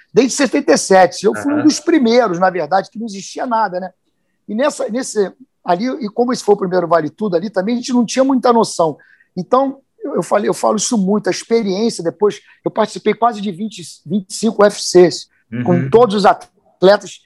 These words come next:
Speaker 1: tivemos vitória, não que eu sou melhor, mas essa experiência
Speaker 2: Sim.
Speaker 1: que eu fui, você lembra de um detalhe? Que foi a primeira vez que eu apliquei treinamento mental, cara. Você
Speaker 2: Uhum.
Speaker 1: lembra que nós fizemos isso no hotel na Barra da Tijuca?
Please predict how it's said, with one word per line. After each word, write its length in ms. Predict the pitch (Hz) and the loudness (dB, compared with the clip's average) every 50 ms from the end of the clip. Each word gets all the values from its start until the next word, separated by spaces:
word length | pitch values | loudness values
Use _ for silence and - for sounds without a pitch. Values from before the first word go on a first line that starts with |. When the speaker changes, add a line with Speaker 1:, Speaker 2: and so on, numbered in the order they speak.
| _ _ - | _ _ -8
Speaker 1:
tivemos 300 | - 160 220 226 208 165 | -4 -4 -2 -2 -4 -6
vitória, 480 | 170 190 - _ 165 175 208 190 175 | -8 -10 -6 _ 0 0 2 0 0
não 100 | 220 320 | -4 -8
que 80 | - 311 | -10 -10
eu 40 | - | -8
sou 160 | - 269 254 | -6 -6 -6
melhor, 200 | 240 220 220 240 | -4 -2 -2 -2
mas 140 | 233 247 220 | -2 -2 -2
essa 220 | 269 254 - 202 | -4 -4 -4 -8
experiência 1000 | 202 - - - 294 302 285 240 196 202 240 277 294 233 - - - 160 143 - _ _ _ | -16 -12 -8 -6 -4 -2 -2 -2 0 0 0 0 -2 -4 -6 -8 -12 -14 -14 -14 _ _ _
Speaker 2:
Sim. 200 | _ - - 220 | _ -12 -8 -2
Speaker 1:
que 60 | 220 | 0
eu 60 | 202 190 | 0 0
fui, 260 | 226 226 233 220 - _ _ _ - _ - 247 294 - | 2 2 0 0 0 _ _ _ -16 _ -8 -8 -4 0
você 260 | 254 285 - - 294 | 2 2 2 2 2
lembra 240 | 294 302 285 254 226 | 4 4 4 4 4
de 60 | 185 | 2
um 60 | 202 | 2
detalhe? 580 | 190 165 147 - - 196 185 170 147 135 123 - _ _ _ _ _ _ _ _ _ _ _ | 2 2 0 2 2 4 4 4 2 0 -6 -12 _ _ _ _ _ _ _ _ _ _ _
Que 100 | - 220 | -10 -10
foi 220 | - - 269 294 | -6 -2 0 0
a 40 | 285 | 0
primeira 640 | - - 233 226 208 208 220 247 277 285 254 208 175 | 0 -2 -4 -2 -2 0 2 4 6 6 6 4 4
vez 300 | 151 170 202 202 - - | 2 2 0 0 0 -2
que 60 | - | -2
eu 60 | 190 | -2
apliquei 360 | 185 - 175 165 156 - 202 | -2 -2 -6 -8 -6 -8 -8
treinamento 540 | 196 - 208 208 202 196 190 196 202 - 208 | -8 -8 -6 -4 -4 -4 -4 -4 -6 -6 -4
mental, 440 | 196 214 208 180 - 190 190 202 196 | -4 -4 -4 0 2 4 4 4 4
cara. 200 | 190 - 254 254 240 - _ _ _ _ _ | 0 -4 -10 -10 -12 -16 _ _ _ _ _
Você 140 | - - 240 | -6 -2 0
Speaker 2:
Uhum. 60 | 254 | 0
Speaker 1:
lembra 140 | 262 254 220 | 0 -2 -2
que 60 | 226 | -2
nós 180 | 226 240 240 | -4 -4 -4
fizemos 400 | - 220 190 160 220 233 220 190 | -6 -8 -6 -2 -2 -2 -2 -4
isso 220 | 175 220 - - 220 | -6 -8 -8 -4 -2
no 80 | 214 | 0
hotel 300 | 196 180 - - 214 220 | 0 0 0 -2 0 0
na 80 | 202 180 | 0 0
Barra 320 | 151 180 233 254 226 202 | 2 2 2 2 2 0
da 120 | 196 214 208 | -4 -8 -10
Tijuca? 640 | - - 175 147 135 156 170 180 - - 196 190 | -14 -18 -20 -20 -16 -14 -14 -14 -14 -16 -18 -20